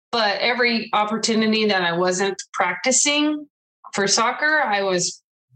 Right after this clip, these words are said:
riding dirt bikes. And, um,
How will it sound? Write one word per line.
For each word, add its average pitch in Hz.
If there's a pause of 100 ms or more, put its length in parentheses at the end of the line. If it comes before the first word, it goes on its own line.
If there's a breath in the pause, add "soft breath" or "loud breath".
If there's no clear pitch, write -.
(200)
riding 185
dirt 185
bikes. 156
And, 180
um, 170